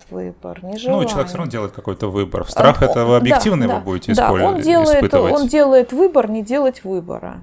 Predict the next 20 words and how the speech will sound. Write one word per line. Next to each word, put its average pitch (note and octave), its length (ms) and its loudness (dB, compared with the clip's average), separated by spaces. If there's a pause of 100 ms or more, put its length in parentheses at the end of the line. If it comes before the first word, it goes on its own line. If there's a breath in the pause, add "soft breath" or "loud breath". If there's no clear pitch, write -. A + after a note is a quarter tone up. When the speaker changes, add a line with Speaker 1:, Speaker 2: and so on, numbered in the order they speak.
(120)
Speaker 1:
Или G#3 200 -4
Speaker 2:
Мгм. B3 100 2
Speaker 1:
он B3 40 2
делает B3 400 4
в-, A3+ 240 -4
выбор C4 420 -2
в - 80 -20
пользу, G#3+ 460 -6
например, G3+ 480 -10
своей G#3 380 -10
светлой, G3+ 560 -12 (380 soft breath)
а, G3 160 -8
ну, G3+ 160 -6
прекрасной G#3+ 640 -4
жизни, D4+ 340 -4
что G#3+ 260 -10
как G3+ 260 -4
бы, G3 180 -8
ну, G#3 140 -4
нормально, F#3+ 840 -8